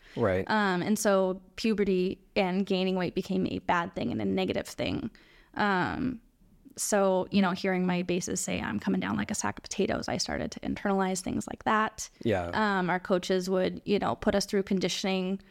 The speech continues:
Speaker 2: um, telling us that we had to look good in our crop tops for competition, you know, wanted to make sure that we had visible abs and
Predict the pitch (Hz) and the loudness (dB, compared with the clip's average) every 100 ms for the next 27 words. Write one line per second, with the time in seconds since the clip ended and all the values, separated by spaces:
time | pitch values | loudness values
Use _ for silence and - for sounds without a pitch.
0 | - - - - - 208 190 175 - 220 | -20 -20 -20 -4 0 2 2 0 -2 -4
1 | - 196 185 180 190 196 196 190 190 196 | 0 2 2 0 2 2 4 2 2 2
2 | 180 180 - 202 - 175 - 226 - 220 | 2 2 0 0 0 0 0 0 -2 -10
3 | - - - 240 - 226 214 214 208 220 | -10 -12 0 2 4 4 4 2 0 -2
4 | 180 170 101 104 - 196 185 180 190 - | 0 2 0 -2 0 2 2 0 -4 -2
5 | 202 185 - 202 190 190 190 185 185 - | 0 0 -2 -4 -4 -2 -2 -2 -2 -2
6 | 196 196 196 - 190 147 | -2 -2 -4 -4 -4 -4